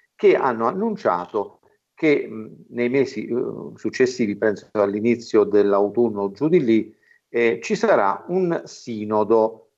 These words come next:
ehm, un sinodo sull'Amazzonia. Ecco, eh, che si intitola proprio così, Amazzonia, nuovi cammini per la Chiesa,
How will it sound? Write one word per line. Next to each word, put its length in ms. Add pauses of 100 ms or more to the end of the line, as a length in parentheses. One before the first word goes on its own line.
ehm, 680 (160)
un 140 (100)
sinodo 400
sull'Amazzonia. 1000 (580)
Ecco, 480
eh, 1300
che 140
si 140
intitola 320
proprio 320
così, 420
Amazzonia, 680
nuovi 440
cammini 600
per 200
la 140
Chiesa, 640